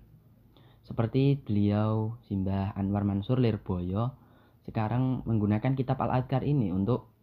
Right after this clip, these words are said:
posonan saat ini. Nah, tapi karena pandemi ini beliau mengadakan mengaji dengan via online, via YouTube. Bisa dilihat di YouTube-nya Pondok Pesantren Lirboyo, Simbah Anwar Mansur, kitab Al-Adhkar. Nah,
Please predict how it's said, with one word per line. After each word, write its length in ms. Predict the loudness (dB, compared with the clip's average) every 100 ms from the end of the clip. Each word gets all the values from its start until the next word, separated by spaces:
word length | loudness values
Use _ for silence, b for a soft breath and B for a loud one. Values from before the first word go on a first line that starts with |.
| -12
posonan 560 | -8 -4 -2 -2 -4 -10 -18 _ _
saat 240 | -12 -10
ini. 500 | -8 -8 -8 -12 -18 -20 b b b b b -18
Nah, 160 | -8 -2
tapi 80 | 0
karena 240 | 2 2
pandemi 400 | 2 2 4 4
ini 160 | 2 0
beliau 560 | 0 0 0 0 -4 -4
mengadakan 560 | -2 -2 -2 0 0 0
mengaji 400 | 0 -2 -2 -4
dengan 400 | -2 -2 0 -2 -2
via 240 | -2 -2
online, 400 | 0 2 2 0 -2
via 160 | 2
YouTube. 320 | 2 2 2 -2 B B -2
Bisa 160 | 0
dilihat 320 | 2 4 4 4
di 160 | 0
YouTube-nya 560 | 0 -2 0 2 2 2
Pondok 240 | 0 -2
Pesantren 400 | -2 0 2 2
Lirboyo, 800 | 2 -2 -4 -4 -2 -2 -4 -8 -10
Simbah 240 | -8 -6
Anwar 240 | -6 -6 -6
Mansur, 480 | -8 -6 -4 -4 -8
kitab 320 | -8 -6 -6 -6
Al-Adhkar. 480 | -6 -6 -8 -8 -8 -10 -18 B B B B B B B -20 -12
Nah, 400 | -8 -6 -8 -14